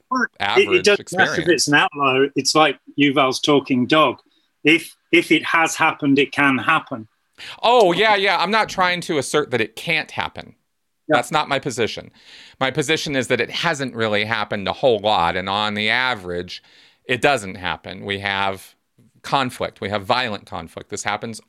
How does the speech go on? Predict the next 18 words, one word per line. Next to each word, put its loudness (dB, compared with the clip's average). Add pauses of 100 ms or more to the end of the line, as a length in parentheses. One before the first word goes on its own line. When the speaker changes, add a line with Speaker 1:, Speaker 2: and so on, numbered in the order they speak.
Speaker 2:
all 2
the -10
time. -6
It -16
happens -8
seven -4
days -4
a -10
week, -8 (400)
three -2
hundred -4
sixty-five -6
days -6
a -12
year -6 (140)
in -2
man's -4
history. -14